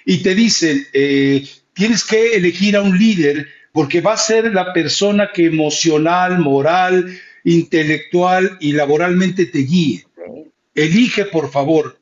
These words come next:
Speaker 1: ¿con quién te irías tú? ¿Con quién cruzarías una puerta, eh, siniestra? ¿Con Javier Hernández o con Andrés Guardado?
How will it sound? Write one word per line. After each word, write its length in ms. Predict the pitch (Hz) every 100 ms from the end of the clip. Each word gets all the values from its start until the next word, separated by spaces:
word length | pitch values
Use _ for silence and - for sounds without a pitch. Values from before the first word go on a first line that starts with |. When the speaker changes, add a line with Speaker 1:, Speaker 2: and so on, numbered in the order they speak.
| _
Speaker 1:
¿con 160 | - 185
quién 240 | 185 277 285
te 120 | 240
irías 500 | 208 220 214 - -
tú? 240 | 165 120 - _ _ _ _
¿Con 200 | 170 185
quién 320 | 196 277 277
cruzarías 720 | - 214 - 190 208 233 -
una 280 | 226 214 208
puerta, 640 | 190 208 214 208 226 220 - - - _
eh, 240 | 151 147 139
siniestra? 1000 | - 175 175 185 185 - - 117 - _ _ _ _ _ _ _
¿Con 160 | 120 123
Javier 360 | 117 139 202
Hernández 680 | 190 147 170 220 233 - -
o 120 | 143 -
con 160 | 135
Andrés 320 | 131 135 147 135
Guardado? 480 | 123 110 95 85